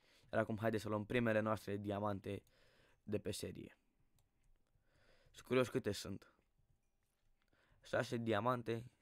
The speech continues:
perfect. Și o să mergem acum să facem cu ele un pickaxe de diamond, fiindcă avem nevoie de obsidian, iar după ce am luat obsidianul, ne putem face un altar.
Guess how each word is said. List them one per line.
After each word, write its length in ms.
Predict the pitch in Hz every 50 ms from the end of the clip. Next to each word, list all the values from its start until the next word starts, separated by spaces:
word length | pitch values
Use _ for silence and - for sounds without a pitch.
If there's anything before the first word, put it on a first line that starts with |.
| _ _ _ _ _ _
perfect. 500 | - 131 123 - - - - - _ _ _ _ _ _ _ _ _ _ - - - - - - -
Și 280 | - - 135 120 -
o 20 | 131
să 100 | 120 131
mergem 260 | 127 123 120 123 123
acum 180 | 123 117 - 120
să 60 | 117
facem 260 | - - - - 117
cu 80 | 113 127
ele 260 | 123 123 123 113 - _ _ _ - - - _ _ -
un 180 | 135 127 104
pickaxe 640 | 92 - - 127 110 - 107 101 95 - - - - -
de 220 | - 101 98 95 92
diamond, 580 | 90 101 104 101 92 90 82 - - - - - _ _ _ _ _ - - -
fiindcă 600 | - - 120 113 110 104 - 113 123 131 - - _ _ - - - - - -
avem 200 | - 113 123 123
nevoie 220 | 120 117 117 110
de 60 | 101
obsidian, 640 | 98 95 - - - 113 107 104 104 101 104 107 107 - -
iar 280 | 107 110 107 101 - -
după 180 | - - - 107
ce 100 | - 117
am 60 | 107
luat 120 | 104 -
obsidianul, 600 | 104 107 - - 139 123 123 117 113 117 117 117
ne 80 | 117 117
putem 300 | - - 113 - 117 113
face 260 | 107 113 107 - 110
un 160 | 104 104 104
altar. 420 | 101 101 101 - - - - -